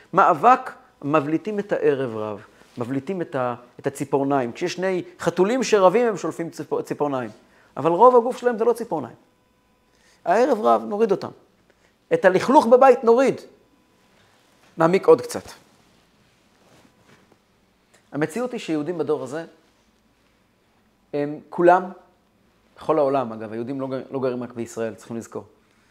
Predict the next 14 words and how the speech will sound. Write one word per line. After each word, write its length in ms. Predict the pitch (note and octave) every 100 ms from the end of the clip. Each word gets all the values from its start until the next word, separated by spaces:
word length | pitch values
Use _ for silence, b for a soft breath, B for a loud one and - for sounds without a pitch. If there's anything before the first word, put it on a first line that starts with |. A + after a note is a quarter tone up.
| _ _ _ _ -
היהודים 320 | C3 C#3+ G#3+
בדור 260 | F3 F#3 E3
הזה, 280 | E3+ A3 - _ _ _ _ _ _ _ _ -
הם 140 | D3 C#3+
כולם 460 | D3+ D3 D#3 E3 - _ _
צאצאים 840 | - C3+ B2 - B2+ C#3+ E3 F#3+ - _ _
של 240 | - C3
שורדים. 480 | B2 - A#2 G#2 G2+ - _ _ _ _ _ _ _ _ _ _ _ _ _ _ _ _ _ _
כל 180 | - A#3+
מי 120 | A#3
שהוא 180 | - F3
יהודי 280 | D3+ C#3 C#3
בדור 300 | B2+ B2 A#2
הזה, 220 | A#2